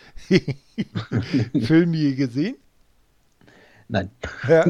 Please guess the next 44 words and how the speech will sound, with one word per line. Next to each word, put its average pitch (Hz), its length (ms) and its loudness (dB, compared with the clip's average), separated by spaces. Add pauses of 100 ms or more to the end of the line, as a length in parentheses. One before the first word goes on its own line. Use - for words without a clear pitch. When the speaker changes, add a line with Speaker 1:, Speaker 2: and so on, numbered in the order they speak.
Speaker 1:
solltest 262 440 -6
du 208 40 -6
machen. 135 280 -4
Es 120 140 -12
ist - 120 -20
eine 165 320 -10
witzige 135 380 -10
Komödie. 101 560 -12 (440)
Gut. 156 240 6 (480)
Weniger 202 520 2
witzig 196 380 -4
war 165 140 4
das, 147 320 -4
äh, 139 320 0
nachfolgende, 127 560 -4 (220)
äh, 120 260 -2
Tag 160 320 -4
Team 175 160 -4
Match. 170 360 -4
Wir 135 120 -2
hatten 131 160 -10
ja 131 100 -4
vorhin 131 300 -8
schon 120 180 -12
gesagt, 120 400 -4
Tasha 139 300 -8
Steelz 135 340 -8
und 120 100 -10
Kira 120 440 -6
Hogan, 165 360 -6 (480)
die 113 180 -6 (120)
Ghetto 151 260 -2
Girls, 165 540 -2
wie 156 120 -6
ich 147 80 -12
sie 160 160 -6
ja 151 120 -2
gerne 143 380 -4
nenne, 143 340 -6
weil 117 160 -2
sie 120 100 -8
sich 110 200 -8
so 117 140 -12
benehmen, 117 480 -10